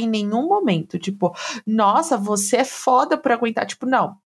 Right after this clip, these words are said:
Por isso que eu acho que é até importante ele nem ter destaque, entendeu? Pra isso, nessa terceira temporada. Qualquer destaque que poderia ter dado, se não soubesse ser feito, faria, "Nossa, mas ela tem que ser salva por uma outra pessoa."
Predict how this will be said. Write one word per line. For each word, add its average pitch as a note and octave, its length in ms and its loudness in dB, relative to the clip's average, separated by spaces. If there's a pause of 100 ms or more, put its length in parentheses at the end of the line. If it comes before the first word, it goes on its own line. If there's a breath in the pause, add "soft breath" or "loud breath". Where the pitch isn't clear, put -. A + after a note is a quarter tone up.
Por A#3 120 0
isso C#4+ 120 4
que D#4 80 2
eu B3+ 60 4
acho C4+ 200 2
que D4 80 0
é B3 140 6
até C4 280 2
importante E4 520 0
ele E4 120 4
nem E4+ 260 -4
ter A4+ 180 2
destaque, - 680 -4
entendeu? F3 520 -4 (120)
Pra G#3 200 2
isso, E3+ 300 -2
nessa G3 200 2
terceira G3 400 0
temporada. G3 540 0 (160 loud breath)
Qualquer A#3+ 320 0
destaque D4 520 -2
que G#3 140 -10
poderia G3+ 440 0
ter G3 140 0
dado, G3+ 500 2 (380 loud breath)
se - 220 -2
não E4+ 180 2
soubesse A#3+ 420 2
ser E3+ 120 4
feito, A#3 460 0 (220 loud breath)
faria, A3 320 2 (200 loud breath)
"Nossa, C4 460 0
mas G3 200 2
ela A3 160 4
tem C4 200 -4
que - 100 -16
ser C4 200 2
salva C#4 500 0
por G#3+ 180 -4
uma G#3 100 -2
outra G#3 180 -8
pessoa." G3 360 -2